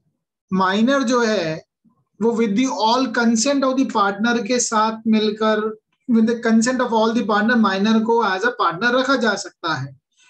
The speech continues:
Minor जो होगा सिर्फ profit के लिए ही होगा, for the benefit of the business, और इसको profit मिलेगा, benefit होगा। Loss के लिए तो liable नहीं है minor,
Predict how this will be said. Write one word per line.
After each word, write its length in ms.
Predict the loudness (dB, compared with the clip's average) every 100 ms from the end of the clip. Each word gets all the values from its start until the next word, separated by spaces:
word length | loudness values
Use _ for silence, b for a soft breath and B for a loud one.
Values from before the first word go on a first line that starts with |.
| b 0
Minor 420 | 0 2 0 0
जो 200 | 0 0
होगा 200 | 2 0
सिर्फ 200 | -2 -2
profit 440 | 0 0 0 0
के 100 | 0
लिए 140 | 2 2
ही 140 | 2
होगा, 400 | 0 0 0 -2 0
for 140 | -2
the 120 | 0 0
benefit 420 | -2 -2 -2 -2
of 80 | -2 0
the 120 | 0
business, 380 | 0 0 -2 -2 -6 -12 _ _ _ _ -2
और 100 | 0
इसको 200 | 0 -2
profit 420 | -2 0 0 -2
मिलेगा, 400 | -2 -2 0 0
benefit 540 | 0 0 0 0 0 2
होगा। 320 | 0 -2 -6 _ _ _ -2
Loss 360 | 0 2 0
के 100 | -2
लिए 100 | -2
तो 100 | 0
liable 360 | 0 0 0 0
नहीं 120 | 0
है 60 | 0
minor, 460 | 2 2 -2 -4